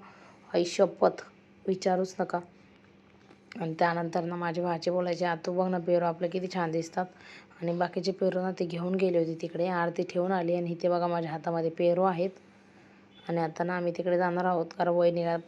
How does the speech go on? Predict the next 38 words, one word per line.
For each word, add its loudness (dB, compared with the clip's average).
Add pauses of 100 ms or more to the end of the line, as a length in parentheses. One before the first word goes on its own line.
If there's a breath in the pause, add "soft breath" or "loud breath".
मुलांना 0
पण -4
आम्ही 0
तिकडेच 4
बसवलेलं 4
आहे. 0 (560 loud breath)
त्यामुळं 0
आता -4
बघा 0 (560 loud breath)
इकडे 0
ना 4
काल 4
आम्ही 2
शेतामध्ये 2
आलो 6
होतो 2
थोडंफार 0
काम 2
करण्यासाठी, 2 (220)
त्याचा 2
व्हिडिओ 6
मी 0
उद्या 4
टाकेलच. 0 (260)
आणि -4
इकडे -2
बघा 0
माझा 0
भाऊ, 2 (600 loud breath)
कारण -2
आई 4
आज 2
पहिल्यांदा -2
खूप -4
दिवसानंतर 2
आज 0
शेतामध्ये 0
आली, -2